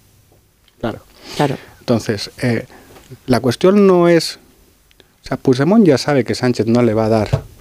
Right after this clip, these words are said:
Speaker 1: la ley de amnistía que él quería, pero no porque Sánchez se resista, pues ya se la había dado,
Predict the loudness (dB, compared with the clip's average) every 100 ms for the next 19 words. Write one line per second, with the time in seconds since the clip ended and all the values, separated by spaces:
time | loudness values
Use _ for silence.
0 | -20 -14 -6 -2 0 0 -2 -2 -2 -2
1 | -4 -4 0 2 2 -2 -12 _ -20 -20
2 | -20 -20 -20 -20 -20 -20 -20 _ -6 -2
3 | -2 0 -2 -2 -2 -2 -2 -2 -4 -2
4 | 0 0 0 -4 -10 -16 -20 -20 -20 -20
5 | -20 -20 -12 -8 -4 -2 -2 -4 -4 -4
6 | -4